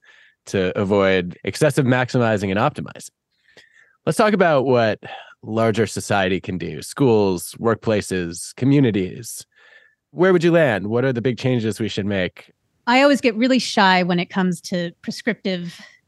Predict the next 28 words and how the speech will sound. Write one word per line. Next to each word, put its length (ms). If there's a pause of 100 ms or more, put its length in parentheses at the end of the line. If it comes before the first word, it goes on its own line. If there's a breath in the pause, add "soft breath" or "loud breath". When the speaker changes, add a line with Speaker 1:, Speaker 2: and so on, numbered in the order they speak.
(140)
Speaker 2:
recommendations 1120
because 420
I 80
don't 280 (320)
feel 260
remotely 460
qualified 640
to 540
begin 300
to 80
suggest 560
them. 320 (920 soft breath)
So 140
instead 400
of 300
recommendations, 800
I'll 320 (1300)
kind 120
of 60
s-, 320 (1080)
list 300
some 160
observations 880
that 100
I 100
think 200
are 160
interesting. 680